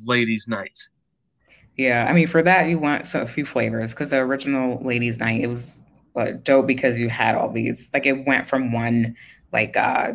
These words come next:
Speaker 2: style and flavor to the, to the next, like, from, you know, like, Left Eye, Missy, um, Angie Martinez, you know, and
Speaker 1: Yeah, 'cause, uh, I lo-, I love how
Speaker 2: so
Speaker 1: Missy come in at the end, like, "Hold on, you think just 'cause I made the beat, I wasn't gonna hop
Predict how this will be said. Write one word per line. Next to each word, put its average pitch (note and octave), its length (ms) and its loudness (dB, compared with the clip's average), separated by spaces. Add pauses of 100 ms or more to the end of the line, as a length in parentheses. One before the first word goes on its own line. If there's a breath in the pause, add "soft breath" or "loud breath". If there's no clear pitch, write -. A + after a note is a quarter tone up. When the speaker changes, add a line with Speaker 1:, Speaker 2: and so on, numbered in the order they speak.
Speaker 2:
style A#2 720 2
and B2+ 100 -8
flavor B2 300 0
to A#2 160 -6
the, A#2+ 260 -4
to - 100 -16
the A#2+ 100 0
next, A2+ 440 0
like, A2+ 240 -8 (280)
from, A#2+ 400 -6
you D#3 100 -2
know, B2+ 80 -2
like, - 160 -8
Left C#3+ 260 0
Eye, A2+ 300 2
Missy, A#2+ 720 0 (120)
um, A#2 300 -6 (120)
Angie C#3 300 2
Martinez, C3+ 760 2
you C#3+ 80 2
know, G#2+ 240 0 (440 loud breath)
and B2+ 360 4
Speaker 1:
Yeah, B2+ 140 6
'cause, B2+ 200 0
uh, B2+ 140 0 (280)
I D3+ 40 6
lo-, D#3+ 140 6
I D3 100 4
love D3+ 220 6
how C#3+ 140 4
Speaker 2:
so C3 120 2
Speaker 1:
Missy D3 220 0 (100)
come D#3 80 2
in D3 80 6
at C#3+ 60 2
the D#3+ 220 2
end, E3+ 100 4
like, C#3+ 240 4 (200)
"Hold A#3 180 2
on, F3+ 140 6
you D4 80 0
think A3+ 240 2
just G3+ 180 4
'cause G3 100 0
I G3+ 80 4
made G3+ 200 2
the C3+ 180 -4
beat, A#3 200 4
I A3 140 2
wasn't B3 260 4
gonna F3+ 240 4
hop F#3+ 240 4